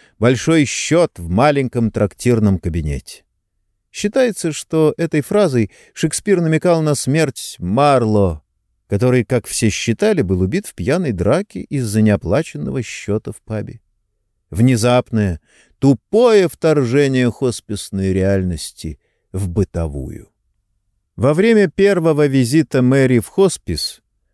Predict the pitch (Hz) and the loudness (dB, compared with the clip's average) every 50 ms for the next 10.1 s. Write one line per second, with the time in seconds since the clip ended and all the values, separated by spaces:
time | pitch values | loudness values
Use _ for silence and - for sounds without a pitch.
0 | _ _ - - 135 135 143 147 139 123 - - 139 135 127 - - 127 123 123 | _ _ -6 -2 0 0 0 0 -2 -4 -4 -4 -2 -2 0 0 0 2 2 2
1 | 123 - - 120 117 110 120 113 101 92 82 78 73 - - - - - _ _ | 2 2 0 -2 -2 0 0 -2 -2 -2 -4 -4 -4 -6 -12 -16 -18 -20 _ _
2 | _ _ _ _ _ _ _ _ _ _ _ _ _ - - 107 127 139 135 139 | _ _ _ _ _ _ _ _ _ _ _ _ _ -4 0 2 2 2 2 2
3 | 139 127 - - 135 135 139 135 127 - - 123 110 - - 131 131 127 117 - | 0 -2 -2 0 2 2 2 2 2 0 -2 -4 -2 -2 0 2 2 2 0 0
4 | 123 117 107 - - - 120 123 120 113 113 113 113 113 113 110 110 - - 117 | 0 -2 -2 -2 -4 -2 -2 0 0 2 2 2 4 4 2 0 -2 -2 -6 -6
5 | 107 110 113 107 - - - - 117 98 82 73 65 64 - _ _ _ _ _ | -4 -2 -4 -4 -6 -8 -8 -6 -4 -4 -4 -6 -10 -14 -18 _ _ _ _ _
6 | _ _ _ _ _ _ _ _ _ _ _ _ _ - 131 156 202 233 214 226 | _ _ _ _ _ _ _ _ _ _ _ _ _ -4 0 0 2 2 2 0
7 | 214 - 220 233 240 208 - 202 190 156 - 165 165 175 - 165 151 135 - - | 0 2 2 2 2 2 2 0 -2 0 0 0 0 0 0 0 -2 -2 -4 -4
8 | - 143 139 131 131 156 190 185 175 160 143 127 - - 139 127 131 127 117 - | -2 0 0 2 2 2 4 2 2 2 0 -2 -2 -2 0 2 2 2 0 0
9 | - 127 123 117 113 139 196 226 214 185 170 - - - 139 123 110 123 127 120 | 0 -2 0 0 0 2 2 2 2 0 -2 -4 -2 -2 -2 0 0 0 0 0
10 | 107 | 0